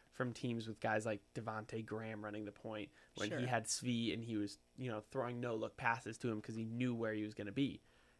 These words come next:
Speaker 1: It's like they had it mentally telegraphed that,
Speaker 2: We
Speaker 1: okay,
Speaker 2: were so
Speaker 1: he's gonna be in that
Speaker 2: blessed
Speaker 1: corner.
Speaker 2: with Devonte Graham, Malik Newman, and Svi,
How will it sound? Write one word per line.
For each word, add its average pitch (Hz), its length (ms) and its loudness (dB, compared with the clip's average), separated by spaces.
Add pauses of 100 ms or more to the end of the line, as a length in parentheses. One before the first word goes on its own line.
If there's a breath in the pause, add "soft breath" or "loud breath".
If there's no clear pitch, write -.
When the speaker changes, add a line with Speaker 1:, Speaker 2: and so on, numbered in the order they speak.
Speaker 1:
It's - 80 0
like 127 140 8
they 127 100 8
had 127 200 10
it - 100 0
mentally 123 560 6
telegraphed 117 560 0
that, 101 160 -2 (120)
Speaker 2:
We 233 120 6
Speaker 1:
okay, 320 100 10
Speaker 2:
were 415 100 10
so - 340 6
Speaker 1:
he's 175 100 6
gonna 147 160 4
be 160 60 4
in 151 40 6
that 156 120 6
Speaker 2:
blessed - 200 2
Speaker 1:
corner. 101 280 -4
Speaker 2:
with 190 180 0
Devonte 175 500 2
Graham, 165 320 2
Malik 165 320 0
Newman, 170 320 2
and 180 160 2
Svi, 165 520 6